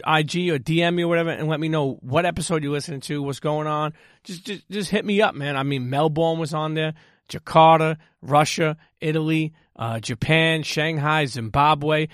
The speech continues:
and those are just international. In the States are always in the check-in, and I appreciate you. Internets, let me tell you something. You never know who's gonna be on the Premium Pete Show. I appreciate each and every week everybody who listens, whether you're on a, a, a road trip, a, a, a flight,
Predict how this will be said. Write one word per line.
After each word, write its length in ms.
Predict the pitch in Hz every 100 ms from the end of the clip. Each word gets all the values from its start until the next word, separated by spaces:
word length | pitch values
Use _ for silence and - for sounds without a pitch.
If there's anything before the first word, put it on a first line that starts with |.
| -
and 80 | 147
those 180 | 190 160
are 40 |
just 200 | 139 120
international. 760 | 135 127 135 151 147 - 113
In 180 | - 139
the 60 | 131
States 360 | - 160 151
are 80 | 127
always 280 | 120 143 127
in 80 | 123
the 60 |
check-in, 340 | 117 135 113 110
and 100 | 107
I 100 | 117
appreciate 560 | 110 160 139 123 113
you. 80 | -
Internets, 400 | - 139 165 131
let 60 | 151
me 80 | 147
tell 140 | 156
you 60 | 131
something. 280 | - 65 - _ _ _
You 120 | - 139
never 220 | 151 151
know 160 | 151
who's 220 | 135 165 135
gonna 140 | 139
be 140 | 135
on 100 | 131
the 80 | 123
Premium 340 | - 123 117 107
Pete 200 | 113 107
Show. 240 | 113 110 _ _ _
I 140 | - 135
appreciate 680 | 131 - 170 - 151 139 -
each 240 | 160 160
and 120 | 165 147
every 180 | 139
week 300 | 131 139 135 - _ _
everybody 400 | 117 143 143 135
who 120 | 127
listens, 360 | 131 143 147 120
whether 180 | 127 120
you're 140 | 123
on 140 | 117
a, 160 | 107 101
a, 80 | 110 104
a 80 | 107
road 280 | 107 156 165
trip, 320 | - 147 -
a, 160 | 117 104 - _
a, 60 | 98
a 280 | 120 143 120
flight, 500 | - 151 151 160